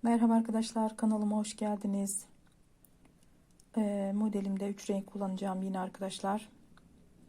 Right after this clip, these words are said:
Krem yeşil, yazmanın kendi renginden, petrol mavisi yazmamızın rengi. Yine çok güzel bir model yapacağız hep birlikte. Şimdi ara çimeninden sonra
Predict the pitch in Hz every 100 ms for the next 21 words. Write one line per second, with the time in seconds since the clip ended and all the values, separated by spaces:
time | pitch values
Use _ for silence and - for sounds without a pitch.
0 | - - - - 214 202 196 202 190 202
1 | 208 208 196 196 190 190 196 202 202 202
2 | 202 202 196 202 202 - 208 202 202 196
3 | 190 - 196 180 180 185 - 175 170 196
4 | 185 180 180 185 180 196 190 185 180 190
5 | 214 214 - - - - - - - -
6 | - _ _ - - _ - _ _ _
7 | - - _ - - _ _ _ - 208
8 | 196 214 202 - 190 185 190 190 190 190
9 | 190 185 180 - 196 214 - - - 190
10 | - 190 185 180 - 185 - - - -
11 | - - - - - - - - 233 226
12 | 226 226 220 208 196 196 196 196 202 196
13 | 196 220